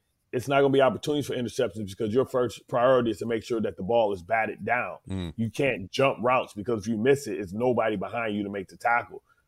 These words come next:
Speaker 1: So, like, most of the time when you think about guys like, you know, Richard Sherman, you think about guys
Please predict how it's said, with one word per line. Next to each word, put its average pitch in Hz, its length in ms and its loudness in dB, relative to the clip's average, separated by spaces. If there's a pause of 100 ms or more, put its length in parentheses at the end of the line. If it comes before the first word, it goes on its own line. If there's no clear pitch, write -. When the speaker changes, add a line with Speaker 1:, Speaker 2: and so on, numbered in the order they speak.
(200)
Speaker 1:
So, 120 260 6
like, 110 400 2
most 135 320 2
of 135 40 0
the 131 60 2
time 139 300 -2
when 113 80 -2
you 120 60 0
think 127 200 -2
about 113 280 2
guys 113 380 4
like, 110 340 0 (360)
you 113 100 0
know, 107 260 4 (320)
Richard 131 320 2
Sherman, 104 640 -4
you 113 100 -6
think 117 220 -4
about 110 260 0
guys 117 520 2